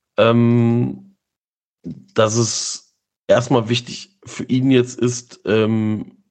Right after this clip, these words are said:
in der Mannschaft anzukommen. Ich glaube aber, dass diese Mannschaft dafür ganz gut ist, weil das eine Truppe zu sein scheint, die Leute sehr gut integrieren kann.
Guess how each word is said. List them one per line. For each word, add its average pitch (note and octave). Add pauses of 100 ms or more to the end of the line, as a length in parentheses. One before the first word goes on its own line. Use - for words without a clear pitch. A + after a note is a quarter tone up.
(360)
in A2+
der G#2+
Mannschaft B2+ (120)
anzukommen. B2+ (800)
Ich -
glaube B2+
aber, A#2
dass A#2 (260)
diese B2+
Mannschaft A#2
dafür G#2+
ganz G2
gut A#2+
ist, -
weil F2
das - (460)
eine B1+
Truppe B2 (100)
zu -
sein G2+
scheint, A2+
die G2+
Leute G2
sehr G2+
gut A2
integrieren G2
kann. D#2+